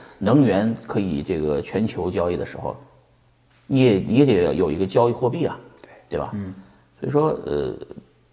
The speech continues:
Speaker 1: 未来是什么呢？未来就是，就像我孩子们这个长大这个阶段，
Speaker 3: 嗯。
Speaker 1: 对吧？到了你们这个年龄的时候，他们又开始进入了这个时代的时候，他们可以炒东西就三种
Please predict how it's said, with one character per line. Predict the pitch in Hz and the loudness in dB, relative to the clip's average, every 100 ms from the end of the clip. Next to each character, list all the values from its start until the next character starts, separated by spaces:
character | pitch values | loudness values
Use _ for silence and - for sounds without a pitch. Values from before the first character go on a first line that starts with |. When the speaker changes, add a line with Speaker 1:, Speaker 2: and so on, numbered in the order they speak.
| _ _ _ - | _ _ _ 0
Speaker 1:
未 | 196 151 | 2 4
来 | 82 - | 0 -6
是 | - 76 | -8 -10
什 | - | -10
么 | - | -16
呢？ | - | -10
未 | - 143 | -2 -2
来 | 60 - | -2 -6
就 | 123 | -6
是， | - - 50 - - - _ _ _ _ | -6 -6 -6 -8 -14 -20 _ _ _ _
就 | - | 2
像 | 131 123 | 4 4
我 | - | 0
孩 | - - | -6 -8
子 | - | -4
们 | - - | -4 -4
这 | - | -6
个 | - - - - - - - _ _ _ | -6 -6 -8 -14 -20 -20 -20 _ _ _
长 | - - | -12 -10
大 | 139 87 | -6 -6
这 | 69 | -6
个 | - | -10
阶 | - - | -12 -12
段， | - - - _ | -14 -16 -20 _
Speaker 3:
嗯。 | 120 98 95 - - - - | -10 -8 -10 -18 -20 -18 -8
Speaker 1:
对 | 78 | -4
吧？ | 82 - | -4 0
到 | 127 120 | 4 4
了 | 98 | 4
你 | 98 92 | 2 0
们 | 82 147 | 2 4
这 | 175 | 6
个 | 107 | 4
年 | 80 71 | -2 -6
龄 | 78 | -8
的 | 71 | -8
时 | - | -12
候， | - - - _ _ _ _ _ _ - | -14 -16 -18 _ _ _ _ _ _ -6
他 | - 214 | 0 4
们 | 220 98 | 4 2
又 | 92 | 0
开 | - 92 | -4 -6
始 | 82 | -6
进 | - 87 | -8 -8
入 | 82 | -8
了 | 73 | -8
这 | - | -8
个 | 71 | -10
时 | - 64 | -10 -4
代 | 80 76 | -4 -4
的 | |
时 | - | -8
候， | - - - - - - _ | -12 -14 -16 -20 -20 -20 _
他 | - 143 | -2 2
们 | 135 117 | 4 2
可 | - 76 | 0 -4
以 | 85 | -4
炒 | - - - | -6 -4 -2
东 | 80 95 | -4 -6
西 | 101 | -6
就 | 82 | -8
三 | - 98 | -4 -4
种 | 98 | -4